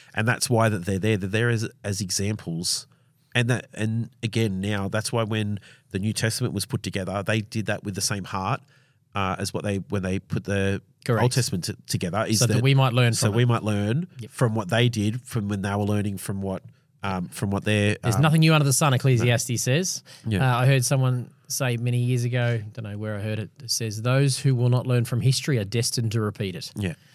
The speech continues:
Speaker 2: And I think that's the principle, isn't it?
Speaker 1: Yeah.
Speaker 2: Which is what he's saying there in verse six.
Speaker 1: Yeah.
Speaker 2: They're written as examples and warnings for us.
Speaker 1: Yeah.
Speaker 2: Yeah, we can learn from past.
Speaker 1: Yeah.
Speaker 2: If we will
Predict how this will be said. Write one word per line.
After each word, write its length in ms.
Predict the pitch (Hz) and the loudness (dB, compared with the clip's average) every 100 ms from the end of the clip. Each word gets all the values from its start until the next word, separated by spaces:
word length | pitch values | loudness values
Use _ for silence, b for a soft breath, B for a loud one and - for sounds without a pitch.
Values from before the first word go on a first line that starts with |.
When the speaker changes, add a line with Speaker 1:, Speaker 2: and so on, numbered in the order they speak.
| b b b b - | b b b b -10
Speaker 2:
And 120 | 98 | -6
I 40 | |
think 160 | 113 120 | 0 2
that's 220 | 117 - | 4 2
the 80 | - | 0
principle, 340 | 151 156 107 | 2 2 0
isn't 140 | 131 131 | 0 0
it? 120 | - | 0
Speaker 1:
Yeah. 80 | 113 | 0
Speaker 2:
Which 100 | 120 | 2
is 80 | 117 | 4
what 80 | 127 | 2
he's 120 | 104 | 2
saying 320 | - 113 110 | 0 0 2
there 180 | 110 104 | 0 -2
in 180 | 101 101 | -4 -8
verse 300 | - 113 - | -6 -2 -2
six. 500 | - 104 - - - | -2 -2 -4 -6 -4
Speaker 1:
Yeah. 140 | 98 - _ _ | -4 -4 _ _
Speaker 2:
They're 160 | 123 | -2
written 300 | 123 180 165 | 2 0 2
as 160 | 139 123 | 2 2
examples 520 | 113 131 156 143 95 | 2 2 2 0 -2
and 280 | 101 98 90 | -6 -8 -4
warnings 400 | 117 170 156 117 | 2 4 4 2
for 180 | 113 82 | -4 -6
us. 240 | - - | -6 -4
Speaker 1:
Yeah. 140 | 165 - _ _ | -4 -6 _ _
Speaker 2:
Yeah, 80 | 123 | -2
we 100 | 135 | 0
can 120 | 214 | 2
learn 520 | 147 135 160 123 113 - b b b | 4 6 6 2 -2 -8 b b b
from 460 | - - 127 120 120 | -6 2 4 4 0
past. 580 | - 117 87 - - - b b b | -2 -2 -2 -6 -8 -10 b b b
Speaker 1:
Yeah. 80 | 123 | -4
Speaker 2:
If 100 | - | 2
we 160 | 135 131 | 4 6
will 420 | 135 127 127 | 6 6 2